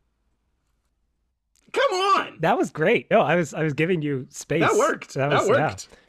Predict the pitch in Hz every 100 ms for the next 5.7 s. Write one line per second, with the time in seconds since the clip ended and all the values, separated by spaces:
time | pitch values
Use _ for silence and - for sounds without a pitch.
0 | _ 147 143 - 151 143 135 156 156 143
1 | 135 139 143 143 - 131 127 - 143 127
2 | 127 - - 147 151 131 123 135 139 123
3 | 110 120 131 123 - 131 127 107 - -
4 | - - 123 - 107 - 127 120 147 127
5 | 113 - 135 127 117 120 110